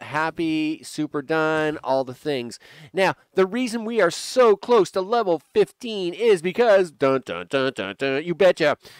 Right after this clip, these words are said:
Uh, <laughs> we, we have the mega campus of the mega campus things going on over here in the dark.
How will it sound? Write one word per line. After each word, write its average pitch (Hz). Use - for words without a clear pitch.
Uh, 170
<laughs> -
we, 139
we 175
have 180
the 151
mega 165
campus 156
of 120
the 131
mega 127
campus 123
things 120
going 113
on 110
over 107
here 113
in 107
the 107
dark. 110